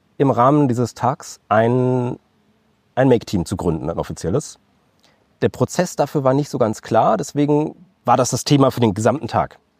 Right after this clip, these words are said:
Und nach den ersten, nach der ersten Viertelstunde hatte ich keine Lust mehr drauf. Und gesagt, „Okay, wir müssen das irgendwie abkürzen.“ Und wir haben, äh, Josefa Hayden Champosi, die Executive Director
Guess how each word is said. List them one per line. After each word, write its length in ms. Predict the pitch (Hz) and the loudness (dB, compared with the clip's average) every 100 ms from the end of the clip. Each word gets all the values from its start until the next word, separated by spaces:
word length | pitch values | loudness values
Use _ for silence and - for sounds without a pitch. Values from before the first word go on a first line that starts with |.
| _ _ _ _ _ _ _ _ | _ _ _ _ _ _ _ _
Und 240 | - 117 120 | 0 0 0
nach 140 | 120 | -2
den 120 | 135 | -2
ersten, 300 | - 151 - | 0 -2 -2
nach 80 | 127 | -4
der 80 | 135 | -2
ersten 220 | 123 147 | -2 0
Viertelstunde 400 | 151 127 160 131 | 0 0 0 0
hatte 120 | 131 | -2
ich 80 | 127 | -2
keine 160 | - 113 | -2 -2
Lust 200 | 151 - | -2 -4
mehr 80 | 92 | -2
drauf. 320 | 117 - - _ _ _ _ _ _ | -2 -2 -10 _ _ _ _ _ _
Und 100 | - | -8
gesagt, 160 | 107 104 | -4 -4
„Okay, 260 | - 113 - _ | -2 -4 -4 _
wir 160 | 107 - | -10 -8
müssen 160 | - 98 | -8 -4
das 120 | 87 | -4
irgendwie 200 | 85 95 | -4 -8
abkürzen.“ 540 | - 139 139 143 151 - _ _ _ _ _ _ _ _ - | -2 -2 0 -2 -4 -6 _ _ _ _ _ _ _ _ -4
Und 180 | 110 - | 0 2
wir 80 | 107 | 2
haben, 380 | 113 113 113 | 2 2 0
äh, 100 | - | -4
Josefa 420 | 101 110 131 - 120 | -4 -2 0 2 2
Hayden 220 | 117 110 | 2 2
Champosi, 480 | 117 139 123 98 82 | 0 2 0 0 -2
die 320 | 87 87 - | -4 -4 -4
Executive 560 | 104 - 110 139 135 123 | -6 -6 -2 0 0 0
Director 640 | 104 101 - 113 110 107 | 2 2 0 0 0 -2